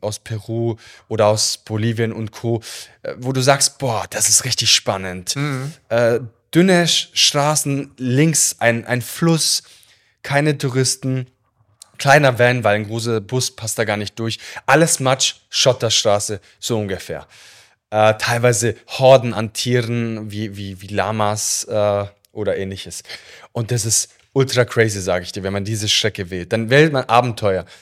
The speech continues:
Speaker 1: Die andere Strecke ist die touristische Straße. Das, was ich gewählt habe, war halt doch die abenteuerliche Strecke. Das heißt, wir laufen jetzt diesen Weg entlang und irgendwann kommen wir an einem Schild, steht da Red Valley.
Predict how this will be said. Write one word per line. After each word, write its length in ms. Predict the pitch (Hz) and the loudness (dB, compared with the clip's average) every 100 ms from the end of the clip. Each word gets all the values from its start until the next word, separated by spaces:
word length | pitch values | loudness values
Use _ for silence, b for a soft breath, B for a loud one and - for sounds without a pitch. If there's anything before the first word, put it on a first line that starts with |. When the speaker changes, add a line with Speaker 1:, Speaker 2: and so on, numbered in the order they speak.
| - | -2
Speaker 1:
Die 60 | 131 | 0
andere 220 | 196 175 | 2 2
Strecke 260 | - 165 160 | 4 2 2
ist 140 | - | -4
die 80 | 120 | -6
touristische 500 | 110 165 165 147 143 | -4 -4 -4 -4 -2
Straße. 460 | - 135 131 139 - B B B _ | 0 2 0 -4 -10 B B B _
Das, 220 | - 117 120 | 0 2 0
was 140 | 110 | -2
ich 120 | 113 | -4
gewählt 300 | 113 113 110 | -2 -2 0
habe, 140 | 110 104 | 0 2
war 120 | 101 | 2
halt 160 | 104 - | 0 -2
doch 180 | 113 - | -6 -6
die 300 | - 98 - | -10 -10 -4
abenteuerliche 580 | 101 101 98 98 95 - | -4 -4 -6 -6 -6 -4
Strecke. 420 | - 95 - 80 B B B B - | -4 -6 -10 -16 B B B B -10
Das 140 | - | 2
heißt, 180 | 127 - | 2 4
wir 100 | 123 | 4
laufen 480 | 120 139 139 139 135 | 8 8 6 -2 -2
jetzt 220 | 120 - | -2 -4
diesen 300 | 113 107 107 | -6 -4 -2
Weg 220 | 123 143 143 | 0 0 -2
entlang 440 | 117 123 127 135 B B B B B B | 0 2 2 -2 B B B B B B
und 360 | 117 123 120 - | 6 6 4 2
irgendwann 360 | 139 131 127 123 | 2 4 2 2
kommen 180 | 135 120 | 0 0
wir 40 | |
an 60 | 107 | 0
einem 200 | 107 107 | 0 -2
Schild, 280 | - 131 - | 0 2 2
steht 280 | 117 104 | 0 0
da 180 | 110 104 | 2 2
Red 320 | 90 113 113 | 2 0 2
Valley. 500 | 110 117 117 117 117 | 4 4 4 0 -4